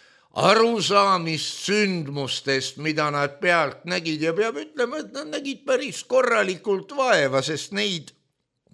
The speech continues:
trafaretttermineid, mida peab siis ametlikus kõnepruugis kasutama ühe või teise nähtuse kohta. Nende väänamine oma nähtu külge oli ikka peaaegu et üle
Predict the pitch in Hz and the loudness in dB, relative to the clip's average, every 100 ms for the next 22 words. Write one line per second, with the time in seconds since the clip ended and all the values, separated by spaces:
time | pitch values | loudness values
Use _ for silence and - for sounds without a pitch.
0 | _ 135 135 196 208 - 185 208 208 - | _ -6 0 2 2 2 2 2 0 -12
1 | - 208 202 170 147 143 135 131 123 156 | 2 4 4 2 0 0 0 -2 -2 -2
2 | 147 143 127 - 117 120 - 113 104 - | 2 2 2 0 0 0 -2 -8 -8 -8
3 | - 185 262 214 - 156 147 127 113 - | 2 4 4 0 -2 -6 -6 -6 -10 -8
4 | 160 180 165 135 127 127 113 110 - 175 | 0 2 2 0 -2 -4 -4 -8 -2 0
5 | 175 147 131 123 123 139 180 147 135 127 | 2 -2 -4 -4 0 2 4 2 0 0
6 | 139 170 165 143 170 349 202 - 151 135 | -2 -2 -2 -2 -4 -4 -6 -6 -6 -4
7 | 131 139 107 - 104 - - - - - | -2 -2 -4 -6 -8 -8 -14 -20 -20 -20
8 | - - - - 262 240 247 269 285 233 | -20 -20 -20 -6 -4 2 2 4 2 2
9 | 233 233 233 262 254 240 294 294 170 - | 0 0 -2 0 0 0 2 0 0 -2
10 | 220 214 170 - 240 254 208 185 190 175 | 4 6 4 0 -4 -2 0 2 2 2
11 | - _ _ _ _ _ _ _ _ _ | -6 _ _ _ _ _ _ _ _ _
12 | 135 170 165 160 165 156 143 202 185 156 | 4 4 6 2 2 0 2 4 4 4
13 | 143 147 143 143 233 214 185 | 2 2 0 -2 -4 2 4